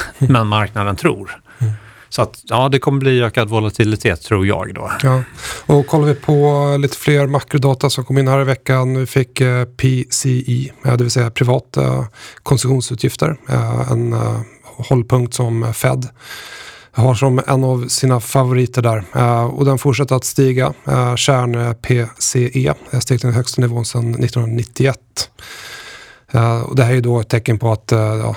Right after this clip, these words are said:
Speaker 1: det är acceleration både i tillväxten och inflationen här under fjärde kvartalet. Eh, Riksbanken var ute här i veckan med räntebesked. Hade också presskonferens här i, i morse då.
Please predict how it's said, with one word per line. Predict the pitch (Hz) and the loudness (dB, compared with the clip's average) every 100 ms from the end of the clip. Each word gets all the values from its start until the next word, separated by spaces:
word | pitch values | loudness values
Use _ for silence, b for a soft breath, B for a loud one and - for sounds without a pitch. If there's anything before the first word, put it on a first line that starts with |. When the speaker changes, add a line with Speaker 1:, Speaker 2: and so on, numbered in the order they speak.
| - | -6
Speaker 1:
det | 113 120 | -2 0
är | 117 113 110 113 - | 0 -2 -6 -10 -4
acceleration | 120 - 120 117 135 117 | -4 -2 0 2 2 0
både | 117 123 123 | 0 0 0
i | |
tillväxten | 127 123 123 - 120 | -2 -2 -2 -4 -4
och | 117 | -2
inflationen | 117 117 123 110 117 120 | -4 -2 -2 -2 -2 -2
här | 113 | -2
under | 120 117 | -2 -2
fjärde | - 117 113 | 0 0 -2
kvartalet. | - 117 135 131 123 - - - B B B B | -4 -2 0 2 0 -4 -12 -12 B B B B
Eh, | 131 120 120 117 123 131 | 0 2 2 0 -2 2
Riksbanken | 147 - - 147 139 160 160 143 B B B B | 2 2 2 0 2 0 -2 -6 B B B B
var | 156 143 | 2 2
ute | 135 139 | 2 0
här | 139 | 2
i | 135 | 0
veckan | 135 - 139 143 - | -2 0 0 -2 -2
med | 139 127 127 | 0 0 0
räntebesked. | 131 123 127 123 147 151 - | 0 -2 -2 0 0 -2 -2
Hade | 143 | -2
också | 131 143 | -2 -4
presskonferens | - 147 - - 127 135 131 - | 0 0 0 -2 0 0 0 -2
här | 127 | -2
i, | 127 127 127 135 131 | 0 -2 -2 -2 -2
i | |
morse | 135 135 - | 0 -2 0
då. | 139 | 0